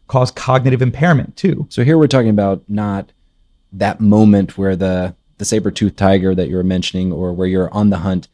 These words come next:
Speaker 2: This is more chronic stress, where you're dealing with stress over time, perhaps in some type of a loop, uh, or, you know, or playing through it in your mind, causing yourself more stress.
Speaker 1: Yeah, and it does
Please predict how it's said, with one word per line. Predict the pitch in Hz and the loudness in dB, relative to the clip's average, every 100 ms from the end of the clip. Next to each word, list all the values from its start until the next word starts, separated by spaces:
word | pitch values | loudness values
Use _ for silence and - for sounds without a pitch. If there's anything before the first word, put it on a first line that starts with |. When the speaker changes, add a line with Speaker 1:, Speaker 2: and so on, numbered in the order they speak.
| _ _ _ | _ _ _
Speaker 2:
This | 139 | 0
is | 139 | 2
more | 117 98 | 2 0
chronic | - 113 117 92 | -4 -4 -4 -4
stress, | - 90 - | -4 -4 -4
where | 92 | -6
you're | 90 | -6
dealing | 85 - 127 123 110 | -6 -4 0 2 2
with | 95 | 0
stress | - 90 90 85 - _ | -4 -6 -6 -6 -10 _
over | 135 135 | 2 2
time, | 120 110 95 90 90 87 - | 2 -2 -2 0 -2 -6 -10
perhaps | 95 117 107 - | -10 -8 -6 -4
in | 98 | -4
some | - 98 | -4 -6
type | 95 82 | -6 -8
of | |
a | 82 | -8
loop, | 80 92 87 _ _ _ _ _ _ | -6 -6 -6 _ _ _ _ _ _
uh, | 98 90 82 | -4 -2 -2
or, | 87 82 107 | -4 -4 -2
you | 101 | -2
know, | |
or | 101 | -2
playing | - 120 120 | 0 2 4
through | 110 | 4
it | 107 | 2
in | |
your | 101 95 101 | 2 2 2
mind, | 98 90 | 0 -2
causing | 92 92 | -6 -6
yourself | 85 - 82 | -6 -6 -8
more | 90 92 | -4 -4
stress. | 85 - - - _ - | -6 -12 -14 -16 _ -4
Speaker 1:
Yeah, | 226 165 - - | 0 2 0 2
and | 175 175 175 | 6 6 4
it | 208 - | 0 2
does | - | 2